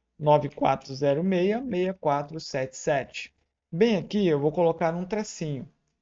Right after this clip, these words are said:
E aí sim, vamos trazer pra cá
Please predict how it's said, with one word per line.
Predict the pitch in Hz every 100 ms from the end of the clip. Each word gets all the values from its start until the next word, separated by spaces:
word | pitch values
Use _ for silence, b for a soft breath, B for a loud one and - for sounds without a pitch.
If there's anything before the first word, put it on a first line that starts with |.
| _ _ -
E | 185
aí | 185 165 196
sim, | - 165 170 185 _ _ _ -
vamos | 143 147 151 147 - _ -
trazer | 165 156 139 139
pra | - 185
cá | 190 170 165 185